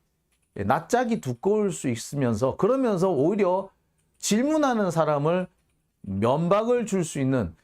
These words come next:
그런 간땡이는 어디서 나왔느냐? 바로 평소 이렇게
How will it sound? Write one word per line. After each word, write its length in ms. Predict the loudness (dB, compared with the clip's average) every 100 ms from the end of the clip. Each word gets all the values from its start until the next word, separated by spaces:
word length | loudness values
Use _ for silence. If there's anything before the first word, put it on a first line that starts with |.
| _
그런 480 | 0 0 0 -2 -6 -18 _ -12
간땡이는 540 | -6 -2 0 0 0 0
어디서 480 | 0 -2 0 0
나왔느냐? 680 | 0 0 0 -2 -2 -2 -4 _ _
바로 240 | 0 0 0
평소 420 | -2 0 2 2
이렇게 520 | 2 0 0 0 0